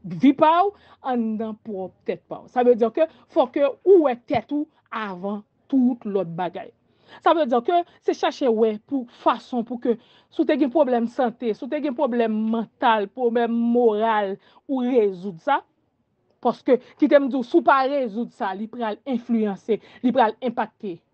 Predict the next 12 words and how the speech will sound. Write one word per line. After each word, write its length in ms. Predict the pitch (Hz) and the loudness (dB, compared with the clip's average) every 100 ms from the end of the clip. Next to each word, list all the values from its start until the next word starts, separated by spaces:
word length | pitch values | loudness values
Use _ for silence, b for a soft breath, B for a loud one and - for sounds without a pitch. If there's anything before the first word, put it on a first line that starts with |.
| _ | _
foyer 340 | 214 196 202 277 | -6 -2 0 0
là. 160 | 330 - _ _ _ _ _ _ b - | -2 -8 _ _ _ _ _ _ b 2
C'est 120 | 403 | 4
arranger 1040 | - 381 392 415 403 311 320 359 294 233 233 | 4 2 2 2 -2 -2 0 4 4 2 0
pour 180 | 349 | -4
que 320 | - 311 247 220 _ _ _ _ _ | 0 0 0 0 _ _ _ _ _
ou 80 | 294 | -10
faites 200 | - 240 | -6 -6
tête 180 | 220 - | -8 -10
ou 40 | |
belle. 280 | 196 226 294 - _ _ _ _ _ _ _ _ _ _ | 0 2 2 -6 _ _ _ _ _ _ _ _ _ _
Tande, 140 | 339 | 2